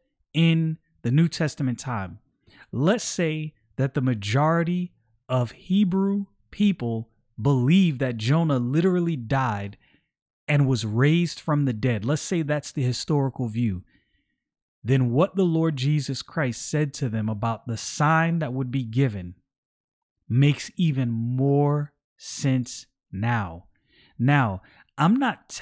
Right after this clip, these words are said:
I'm not gonna tell you dogmatically that this is the case. What I am gonna say is this is a huge possibility, and a possibility, again, that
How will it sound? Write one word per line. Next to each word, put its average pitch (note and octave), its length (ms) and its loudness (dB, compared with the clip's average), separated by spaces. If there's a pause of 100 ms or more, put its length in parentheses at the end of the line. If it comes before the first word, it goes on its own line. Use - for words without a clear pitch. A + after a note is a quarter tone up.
I'm D3+ 140 4
not A#3 160 2
gonna G3 160 0
tell D#3 300 -4
you D3+ 180 -2
dogmatically B2 960 0
that G#2+ 220 -6
this C#3 300 -4
is D3+ 220 0
the B2 100 -6
case. D3 500 -8 (420)
What A2+ 180 -4
I A#2 120 0
am G#3+ 220 4
gonna G3 180 0
say C3 320 -2
is A2 240 -4 (240)
this A3+ 140 0
is D#4 120 0
a A3+ 40 2
huge D#3+ 420 2
possibility, A2+ 800 -4 (580)
and D#3 160 2
a - 40 0
possibility, G#3 1040 -2 (320)
again, D#3+ 540 0 (480)
that B2 320 -2